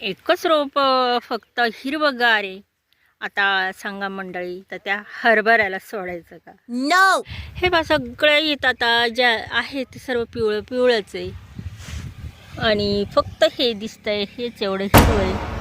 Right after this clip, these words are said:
Speaker 1: तर सांगा बरं, याला सोडायचं का? नाही, यात एवढं खाऊन घेऊ.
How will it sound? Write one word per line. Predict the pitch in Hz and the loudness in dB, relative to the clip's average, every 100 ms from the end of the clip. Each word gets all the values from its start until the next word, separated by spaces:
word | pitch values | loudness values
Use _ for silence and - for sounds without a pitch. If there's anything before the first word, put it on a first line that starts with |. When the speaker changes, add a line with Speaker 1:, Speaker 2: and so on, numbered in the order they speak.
| - - | -12 -12
Speaker 1:
तर | 240 | -6
सांगा | 233 220 208 226 | 0 0 2 2
बरं, | 220 | 4
याला | 202 208 | 2 2
सोडायचं | 254 226 196 226 262 | 2 2 4 4 2
का? | 214 202 | 2 0
नाही, | 202 180 - 277 339 339 | 0 -2 2 0 2 2
यात | 285 | 0
एवढं | 202 180 175 170 - | 0 -2 -2 -4 -8
खाऊन | - - 196 | -8 -4 -2
घेऊ. | 175 - - - - | -4 -4 -4 -4 -6